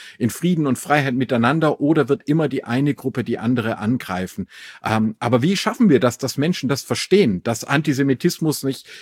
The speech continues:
der Kampf gegen Antisemitismus nicht bedeutet, Jüdinnen und Juden einen Gefallen zu tun, sondern dass es bedeutet,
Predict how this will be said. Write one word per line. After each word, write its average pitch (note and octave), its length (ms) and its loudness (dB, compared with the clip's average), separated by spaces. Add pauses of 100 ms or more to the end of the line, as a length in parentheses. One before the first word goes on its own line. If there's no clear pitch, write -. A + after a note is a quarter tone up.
(120)
der B2+ 80 2
Kampf F3+ 260 0
gegen D3 200 -2
Antisemitismus C3 760 -2
nicht D3+ 140 -2
bedeutet, B2 420 0
Jüdinnen D3 300 0
und A#2 140 2
Juden C#3+ 180 0
einen A2 180 0
Gefallen C#3 440 4
zu A#2 140 -4
tun, D#3+ 280 2
sondern B2 240 0
dass A2+ 160 -6
es A#2+ 140 -8
bedeutet, B2 440 0